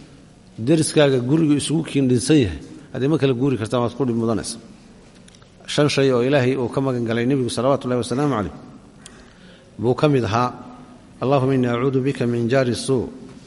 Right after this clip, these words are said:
Ilaahay, u deris xun baan kaa magan gelaya. "Wa min waladin yakuunu calaya rabban."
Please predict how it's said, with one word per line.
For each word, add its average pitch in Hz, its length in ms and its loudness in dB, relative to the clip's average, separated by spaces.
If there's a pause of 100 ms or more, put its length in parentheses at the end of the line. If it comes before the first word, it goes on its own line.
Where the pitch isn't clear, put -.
Ilaahay, 123 300 2
u 127 80 2
deris 131 340 0
xun 131 160 0
baan 120 160 0
kaa 127 160 0
magan 120 200 -2
gelaya. 113 320 -2 (840)
"Wa 107 140 0
min 135 160 2
waladin 143 560 4
yakuunu 139 380 2
calaya 131 440 2
rabban." 117 420 0